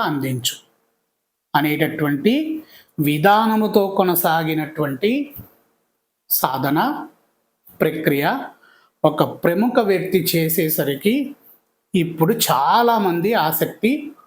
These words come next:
చూపిస్తున్నారు. ఏదైనా అంతే, ఒక సెన్సేషనల్ వ్యక్తి ఒక ప్రోగ్రామ్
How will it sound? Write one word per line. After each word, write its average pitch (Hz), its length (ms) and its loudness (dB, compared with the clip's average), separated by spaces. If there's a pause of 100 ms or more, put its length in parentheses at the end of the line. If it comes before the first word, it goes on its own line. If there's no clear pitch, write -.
(240)
చూపిస్తున్నారు. 147 680 -2 (1160)
ఏదైనా 233 400 4
అంతే, 175 320 0 (1160)
ఒక 165 200 2 (140)
సెన్సేషనల్ 233 960 2 (200)
వ్యక్తి 185 440 2 (1080)
ఒక 165 160 4
ప్రోగ్రామ్ 180 600 2